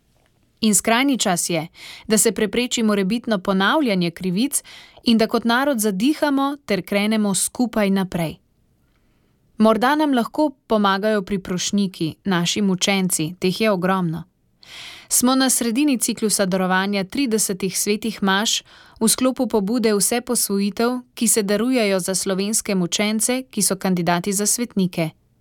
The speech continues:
Prav vsi od njih so bili pokončani in zavedni ljudje ter veliki Slovenci. Ali zmoremo nadaljevati njihovo držo? Če kdo misli, da se ga vse to ne tiče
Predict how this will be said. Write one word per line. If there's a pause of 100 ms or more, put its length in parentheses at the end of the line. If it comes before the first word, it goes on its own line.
(720)
Prav
vsi
od
njih
so
bili
pokončani (400)
in
zavedni
ljudje
ter
veliki
Slovenci. (840)
Ali
zmoremo
nadaljevati
njihovo
držo? (1600)
Če
kdo
misli, (100)
da
se
ga
vse
to
ne
tiče